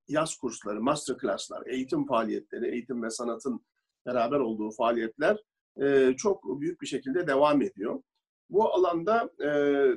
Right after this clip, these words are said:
dünyadaki ilklerden birini biz oluşturduk. E, bir on beş Temmuz tarihleri arasında,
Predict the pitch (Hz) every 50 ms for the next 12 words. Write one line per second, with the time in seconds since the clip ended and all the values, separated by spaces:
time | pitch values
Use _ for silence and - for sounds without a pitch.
0 | 113 147 160 165 165 170 160 160 175 170 - - 175 - 185 - - 196 190 175
1 | 170 165 185 180 180 165 165 156 156 160 180 180 170 147 - _ _ - 120 -
2 | - - - - - - - 110 110 113 127 - - _ - 123 131 127 127 127
3 | 123 - _ _ - 160 180 190 185 185 180 175 147 135 135 - - 120 113 113
4 | 117 - - 127 117 117 120 117 120 117 113 104 - - 117 113 113 - - -
5 | 113 107 104 - - - -